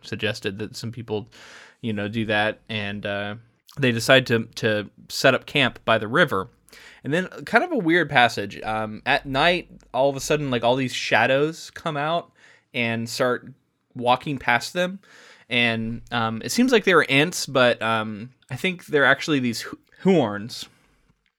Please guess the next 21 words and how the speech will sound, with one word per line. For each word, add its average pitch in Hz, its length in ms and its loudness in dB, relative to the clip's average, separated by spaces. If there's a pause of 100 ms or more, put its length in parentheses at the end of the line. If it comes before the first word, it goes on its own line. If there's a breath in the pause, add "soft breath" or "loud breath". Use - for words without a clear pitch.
(240)
um, 113 280 0
which 117 180 -2
are 127 120 4
these, 120 440 -2
I, 127 140 0
I, 123 160 0
I 123 160 0
looked 143 200 -2
them 143 140 0
up 131 120 -2
'cause - 100 -10
I 120 60 2
wasn't 120 320 -2
really 120 220 -4
sure. 113 520 0
They, 131 240 -2
they 131 160 -2
seem 190 240 -4
to 196 80 -4
be, 156 180 2
like, 110 460 0